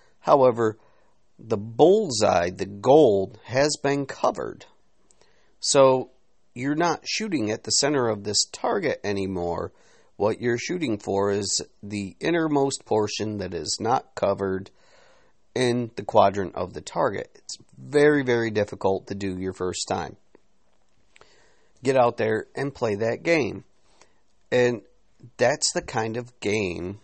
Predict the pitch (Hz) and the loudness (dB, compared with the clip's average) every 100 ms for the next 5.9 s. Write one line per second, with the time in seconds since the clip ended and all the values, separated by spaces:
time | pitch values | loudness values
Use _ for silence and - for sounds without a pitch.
0 | - 95 95 101 - - 82 - 95 92 | -10 -8 -6 -8 -8 -8 -8 -10 -10 -4
1 | 85 104 - 98 101 98 98 95 90 104 | -4 -4 -6 -8 -8 -8 -6 -6 -6 -6
2 | 98 - - - 95 95 95 98 90 87 | -2 0 -2 0 0 2 -2 -6 -8 -10
3 | 87 - 135 104 - - - - - - | -10 -8 -8 -8 -12 -16 -18 -20 -20 -20
4 | _ 120 160 135 120 - 143 139 120 113 | _ 2 4 2 -2 0 2 4 2 -2
5 | 120 120 104 - 104 95 92 87 87 | -2 -4 -4 -4 -4 -2 0 -2 -4